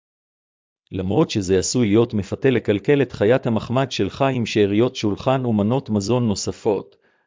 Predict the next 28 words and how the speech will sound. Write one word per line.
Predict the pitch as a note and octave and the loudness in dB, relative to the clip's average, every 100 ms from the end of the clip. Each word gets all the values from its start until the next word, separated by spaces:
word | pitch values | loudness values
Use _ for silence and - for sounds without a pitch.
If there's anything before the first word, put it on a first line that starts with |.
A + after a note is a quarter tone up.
| _ | _
חשבו | - - A#2 D3 | -10 -6 -2 0
פעמיים | A#2+ G#2 A2+ B2 A2 | 2 2 2 0 -2
וקחו | G2+ - - B2 | -4 -4 -2 -2
בחשבון | G#2 G#2+ G#2 B2 C3 | -2 -6 -4 -2 0
את | A2 | -4
כל | - D#3 D#3 | 0 2 2
ההשלכות | A#2+ G#2+ G2 C3 A#2+ | 0 -4 -2 -2 0
שעלולות | G#2+ G2 G#2+ C3+ C3 | 2 4 4 2 2
להיות | G#2+ B2 A#2+ | 0 0 0
מכך | G#2+ - C#3+ - | -2 0 0 0
על | G#2 | -2
בריאות | G2 G#2 C3 C#3+ | -2 -2 -2 -4
חיית | - B2 C3 C#3+ | -2 0 2 0
המחמד | B2 G#2+ A#2+ C3+ C3 | -2 -4 -2 -2 -2
שלכם | - G2+ - C#3 B2 | -2 -2 -2 -4 2
ואיכות | G#2 - - - | 2 2 -4 -4
חייה | G#2 G#2 B2 | -2 2 0
כתוצאה | A#2 - G2 A#2 A2+ | -2 -6 -4 -2 0
מכך. | G#2+ - E2 - - _ _ _ _ _ _ _ _ _ _ _ | -2 -2 -6 -6 -16 _ _ _ _ _ _ _ _ _ _ _
על | G2+ | -2
מנת | G#2 G2+ C#3+ E3+ | 0 0 0 -2
לספק | - - - B2 A#2+ | -4 -4 -2 -2 -2
לחיית | G2+ - G2+ B2 G#2+ | -4 0 2 2 0
המחמד | G2 - B2 C3 | -4 -2 -2 -2
שלכם | - F#2 - A2 | -2 -4 -2 -4
חיים | F#2+ G#2+ C3 A2+ | -2 -2 -2 -2
בריאים | F#2+ G#2+ A#2+ B2 | -2 0 -2 -2
ומאושרים, | A2 G2+ F#2+ - G#2 G2+ G2 | 0 0 0 0 0 0 -4